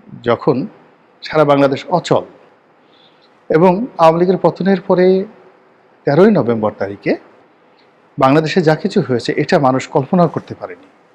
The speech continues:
আওয়ামী লীগের লোকজন সাহসী, এতটা সাহসী হয়ে পড়েছে যেটা বিস্ময়কর। এতটা সাহসী তারা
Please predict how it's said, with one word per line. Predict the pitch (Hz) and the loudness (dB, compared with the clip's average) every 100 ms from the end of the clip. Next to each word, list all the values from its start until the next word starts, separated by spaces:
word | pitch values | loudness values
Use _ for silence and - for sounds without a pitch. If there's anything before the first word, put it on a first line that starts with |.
| _ | _
আওয়ামী | 113 143 170 | -2 0 2
লীগের | 165 156 | 2 0
লোকজন | 117 147 156 120 127 101 90 | 2 2 2 0 0 -2 -6
সাহসী, | - - - 143 - 190 - 139 127 | -14 -8 -4 -2 0 0 0 -2 -2
এতটা | 147 226 208 | -2 0 0
সাহসী | - 135 - 135 | -2 -2 -2 -4
হয়ে | 120 | -2
পড়েছে | - 107 - 269 - - - - _ | -4 -6 -4 -4 -6 -20 -20 -20 _
যেটা | 226 196 | 2 2
বিস্ময়কর। | 180 - - 139 - 85 - _ _ _ _ _ - | 2 0 0 0 -2 -10 -12 _ _ _ _ _ -8
এতটা | 190 240 208 | -2 0 0
সাহসী | - 151 151 | -2 -2 -2
তারা | 131 117 113 | -2 -2 -2